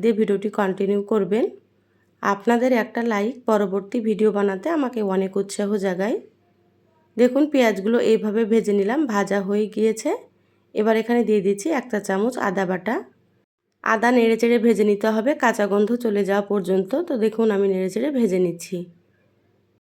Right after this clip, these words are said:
আদাটা না ভেজে নিলে কিন্তু খেতে ভালো লাগবে না, আদার একটা কাঁচা গন্ধ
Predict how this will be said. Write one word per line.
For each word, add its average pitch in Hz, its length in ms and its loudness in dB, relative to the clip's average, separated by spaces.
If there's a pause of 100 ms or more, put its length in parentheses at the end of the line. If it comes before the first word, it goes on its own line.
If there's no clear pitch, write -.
(500)
আদাটা 226 340 2
না 226 200 4
ভেজে 214 300 4
নিলে 226 260 2
কিন্তু 220 200 -4
খেতে 233 280 0
ভালো 196 260 0
লাগবে 190 340 0
না, 254 80 2 (100)
আদার 190 260 0
একটা 196 140 -4
কাঁচা 180 320 -2
গন্ধ 190 240 -2